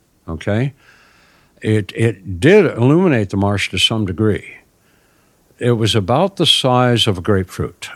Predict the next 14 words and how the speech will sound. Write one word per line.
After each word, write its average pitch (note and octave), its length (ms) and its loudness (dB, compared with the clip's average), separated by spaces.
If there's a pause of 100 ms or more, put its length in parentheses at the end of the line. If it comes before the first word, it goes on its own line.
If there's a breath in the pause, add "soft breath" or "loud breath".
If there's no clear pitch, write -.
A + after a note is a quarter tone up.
once A2+ 440 0
it F2 120 -8
came E2 280 -6
close, - 440 -8
and E2 160 -4
we'll D#2 120 -2
get D#2 220 -4
to D#2 120 -6
that. - 380 -8 (720 loud breath)
Um, F2+ 400 0 (880 loud breath)
they A2 380 0
range F2+ 440 -4
in D#2 80 -10
sizes - 540 -8